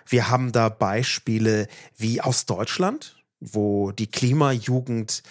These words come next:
in Richtung Lützerath unterwegs ist.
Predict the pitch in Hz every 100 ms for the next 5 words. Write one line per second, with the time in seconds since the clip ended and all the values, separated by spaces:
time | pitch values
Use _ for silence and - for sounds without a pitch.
0 | - - 113 110 113 - 110 101 - 123
1 | 113 131 - 170 143 143 160 - 170 175
2 | 160 160 175 - - 175 - -